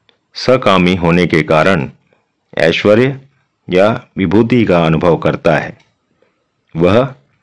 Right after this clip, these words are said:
श्रद्धाहीन, यथेच्छाचारी, यथेच्छाचारी नहीं होता। यदि कद-, कदाचित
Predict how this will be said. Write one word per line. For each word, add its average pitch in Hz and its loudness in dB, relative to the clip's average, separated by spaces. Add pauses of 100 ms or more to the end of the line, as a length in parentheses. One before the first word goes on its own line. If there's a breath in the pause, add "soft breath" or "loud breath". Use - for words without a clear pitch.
(200)
श्रद्धाहीन, 110 2 (720)
यथेच्छाचारी, 98 0 (340)
यथेच्छाचारी 95 2
नहीं 98 2
होता। 85 -2 (920)
यदि 101 2
कद-, 90 0 (140)
कदाचित 98 2